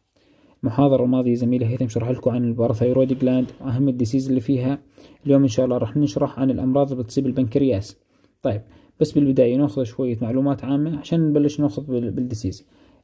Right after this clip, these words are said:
إحنا بنعرف البنكرياس مقسوم لإكسوكراين بورشن وإندوكراين بورشن. الإكسوكراين له علاقة بالجي آي وله علاقة إنه يفرز إنزيمات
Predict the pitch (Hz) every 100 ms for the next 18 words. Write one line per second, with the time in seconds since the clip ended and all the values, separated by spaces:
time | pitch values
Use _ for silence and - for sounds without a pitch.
0 | - 139 165 151 139 135 135 110 127 135
1 | 143 - 135 - 147 131 127 127 143 -
2 | 143 147 147 143 143 143 113 139 135 131
3 | 131 120 139 147 147 135 110 110 - -
4 | - 151 156 147 131 127 127 139 135 131
5 | 131 147 151 127 104 - _ - 139 139
6 | 135 131 139 143 135 139 147 135 131 123
7 | 127 143 147